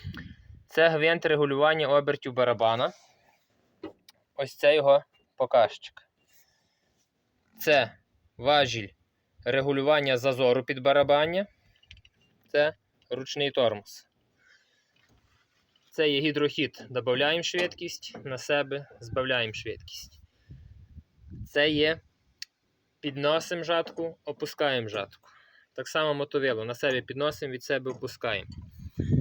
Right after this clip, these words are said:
Це є показчик висоти зрізу стебла. Тобто жатка, ось зараз жатка повністю стоїть опущена на землі, бачимо ноль. Так переважно молотим сою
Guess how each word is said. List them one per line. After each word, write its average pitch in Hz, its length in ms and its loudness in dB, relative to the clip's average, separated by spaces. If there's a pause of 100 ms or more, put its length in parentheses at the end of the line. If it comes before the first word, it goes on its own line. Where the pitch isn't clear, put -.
(220)
Це 156 140 4
є 180 120 4
показчик 160 680 0
висоти 147 640 2 (260)
зрізу 139 500 2
стебла. 127 480 4 (280)
Тобто 147 300 -2
жатка, 139 380 0
ось 131 140 -4
зараз 131 280 0
жатка 131 280 -2
повністю 135 420 -6
стоїть 127 440 -4 (580)
опущена 135 520 -4
на 127 140 -4
землі, 139 400 -2 (440)
бачимо 139 420 -4
ноль. 117 240 -2 (680)
Так 160 200 -4
переважно 139 440 -2
молотим 131 400 -4
сою 123 380 -2